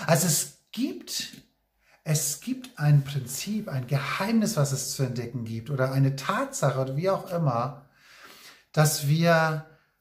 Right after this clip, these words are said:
trotz widriger Umstände, trotz Schwäche, ja,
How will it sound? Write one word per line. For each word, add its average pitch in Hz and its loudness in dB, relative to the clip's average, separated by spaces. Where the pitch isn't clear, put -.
trotz 220 0
widriger 196 0
Umstände, 127 -2
trotz - -2
Schwäche, 143 2
ja, 120 -8